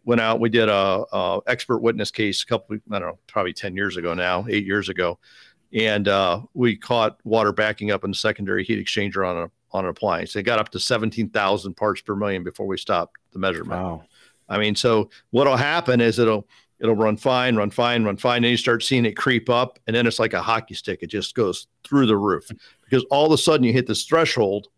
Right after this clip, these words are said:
Speaker 1: where you don't have enough oxygen to support all the carbon in the fuel, and then it just goes crazy. When you're talking parts per million, it doesn't take a lot of change, uh, t-, you know, for that to happen.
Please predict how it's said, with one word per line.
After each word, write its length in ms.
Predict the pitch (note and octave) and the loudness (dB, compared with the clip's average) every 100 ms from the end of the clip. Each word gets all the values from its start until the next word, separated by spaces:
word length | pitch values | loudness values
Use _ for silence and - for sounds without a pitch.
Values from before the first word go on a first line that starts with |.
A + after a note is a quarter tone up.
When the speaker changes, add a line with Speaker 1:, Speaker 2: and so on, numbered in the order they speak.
| _ _ _ | _ _ _
Speaker 1:
where 120 | A2 | -2
you 80 | A2 | 0
don't 240 | A2 C3 B2+ | 2 2 2
have 220 | B2+ A2+ | 0 0
enough 200 | A2 G2+ | -2 -2
oxygen 680 | - B2+ C3 A2+ G#2 G2+ G#2 | 0 0 0 -6 -4 -4 -4
to 140 | - G#2 | -10 -8
support 480 | A2 - A#2+ A#2 A2 | -8 -2 0 0 2
all 160 | G#2 | 0
the 100 | F#2+ | 0
carbon 400 | - B2 B2 G#2+ | -2 2 2 2
in 140 | F#2+ F2+ | -2 -6
the 60 | - | -2
fuel, 420 | C3 D3 D#3+ D3 _ _ _ _ _ | 2 4 4 0 _ _ _ _ _
and 220 | G2 G2 G2+ | -4 0 0
then 240 | G2+ G2+ _ _ - | 0 -4 _ _ -12
it 80 | G2 | -6
just 220 | G2+ - | -6 -2
goes 200 | G2 E2 | -2 -2
crazy. 420 | - G#2 F2+ C2+ | 0 0 0 -6
When 160 | E2+ G2+ | -6 -4
you're 80 | G#2+ | 0
talking 300 | C3+ A#2+ G#2 | 0 0 -2
parts 300 | C#3 B2+ - | 0 0 0
per 120 | A#2 | 0
million, 380 | A2 A#2+ C#3 B2+ | 2 2 2 0
it 100 | A#2 | 0
doesn't 240 | A2 G#2+ | 0 0
take 180 | A2+ A2+ | -2 0
a 60 | |
lot 240 | G#2+ G#2+ G2+ | 0 2 0
of 80 | - | 0
change, 540 | - A2 G#2 F#2+ - _ _ _ _ _ _ | 0 2 0 -4 -8 _ _ _ _ _ _
uh, 240 | E2+ F2 E2+ - | -4 -2 -2 -6
t-, 120 | - - | -20 -6
you 80 | G2 | -6
know, 80 | |
for 160 | F#2+ - | -4 -2
that 200 | F#2+ F#2 | -2 -2
to 80 | D#2 | -6
happen. 420 | F#2+ F#2 - - | -4 -4 -6 -16